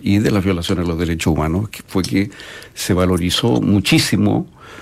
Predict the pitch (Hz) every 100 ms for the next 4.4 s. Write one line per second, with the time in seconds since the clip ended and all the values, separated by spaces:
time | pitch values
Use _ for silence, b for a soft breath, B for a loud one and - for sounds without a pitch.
0 | B B 87 85 92 87 110 107 - 110
1 | 90 104 98 92 90 - 87 87 95 98
2 | 104 - - 92 87 85 80 - 107 98
3 | 95 90 - - - - - - - 95
4 | - 87 98 92